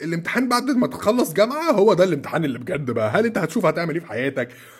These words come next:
آه، هيجي لك ديبريشن، انهي نوع من الديبريشن؟ وهتلاقي ديبريشنز جات لك مختلفه، فاهم ازاي؟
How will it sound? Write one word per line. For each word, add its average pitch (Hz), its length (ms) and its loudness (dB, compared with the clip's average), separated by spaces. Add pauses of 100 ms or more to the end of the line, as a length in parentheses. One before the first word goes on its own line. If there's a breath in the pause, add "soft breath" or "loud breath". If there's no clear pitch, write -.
(380 loud breath)
آه، 147 180 2
هيجي 156 240 2
لك 214 160 2
ديبريشن، 165 420 -2
انهي 202 200 2
نوع 185 140 2
من 165 80 0
الديبريشن؟ 147 420 -2
وهتلاقي 240 300 0
ديبريشنز 214 400 -4
جات 196 200 -2
لك 165 120 -4
مختلفه، 139 500 -2
فاهم 143 220 -4
ازاي؟ 127 220 -4